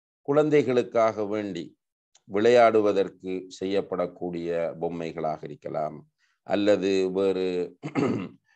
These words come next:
ஆ, அம்சங்களாக இருக்கலாம், அவ்வாறானவற்றிலும் பிரச்சனை இல்லை என்று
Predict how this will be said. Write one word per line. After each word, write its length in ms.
ஆ, 220
அம்சங்களாக 580
இருக்கலாம், 580
அவ்வாறானவற்றிலும் 1300
பிரச்சனை 480
இல்லை 460
என்று 460